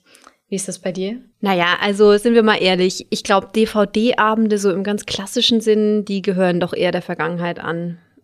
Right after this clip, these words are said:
Speaker 2: Und ich stell mir auch die Frage, ob D V Ds dann am Ende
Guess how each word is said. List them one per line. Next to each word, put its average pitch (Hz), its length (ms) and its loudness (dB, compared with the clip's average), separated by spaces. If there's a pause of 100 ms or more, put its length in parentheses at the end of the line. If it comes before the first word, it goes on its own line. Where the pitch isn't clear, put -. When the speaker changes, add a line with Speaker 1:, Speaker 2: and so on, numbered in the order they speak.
Speaker 2:
Und 185 420 -4 (100)
ich - 120 -4
stell 226 180 4
mir 220 180 4
auch 196 60 2
die 196 140 -8
Frage, 196 400 0
ob - 180 -4
D 208 120 -2
V 190 200 -4
Ds 220 440 0
dann 208 200 -4
am 185 140 -4
Ende 233 560 4